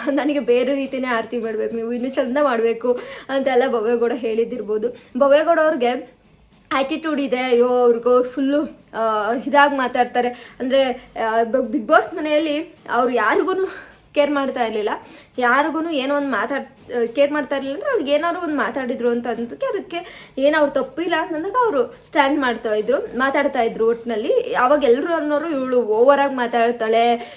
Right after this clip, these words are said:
ಆ, ಫುಲ್ ಬಕೆಟು ಹಾಗೆ ಹೀಗೆ" ಅಂತ ಅನ್ನೋರು. ಹೊರಗಡೆ ಬಂದ್ಮೇಲೆ ಇವ್ರಿಗೆ ಆ್ಯಟಿಟ್ಯೂಡ್ ಅಂತಂದ್ರೆ ಎಷ್ಟು ಎಲ್ಲ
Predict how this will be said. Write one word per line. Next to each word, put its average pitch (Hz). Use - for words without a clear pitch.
ಆ, 254
ಫುಲ್ 254
ಬಕೆಟು 277
ಹಾಗೆ 240
ಹೀಗೆ" 233
ಅಂತ 220
ಅನ್ನೋರು. 214
ಹೊರಗಡೆ 285
ಬಂದ್ಮೇಲೆ 233
ಇವ್ರಿಗೆ 240
ಆ್ಯಟಿಟ್ಯೂಡ್ 269
ಅಂತಂದ್ರೆ 240
ಎಷ್ಟು 285
ಎಲ್ಲ 269